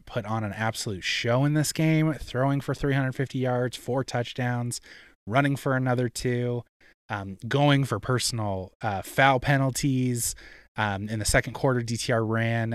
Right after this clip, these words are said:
uh, ran it in for a touchdown and then got flagged for an unsportsmanlike conduct.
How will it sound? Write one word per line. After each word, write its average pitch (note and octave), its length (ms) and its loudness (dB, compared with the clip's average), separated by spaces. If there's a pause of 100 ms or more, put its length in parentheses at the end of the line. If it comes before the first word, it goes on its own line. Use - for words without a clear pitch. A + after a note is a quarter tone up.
(160)
uh, G2+ 360 -2
ran A#2+ 220 0
it A#2+ 80 0
in A#2+ 100 0
for A#2 120 -4
a A2 60 -2
touchdown A#2 360 -4
and G#2+ 80 -4
then G#2 100 -2
got G#2 160 -4
flagged A2 320 -2
for A#2 140 -4
an G2+ 140 -4
unsportsmanlike G#2+ 680 -6
conduct. C3+ 540 -2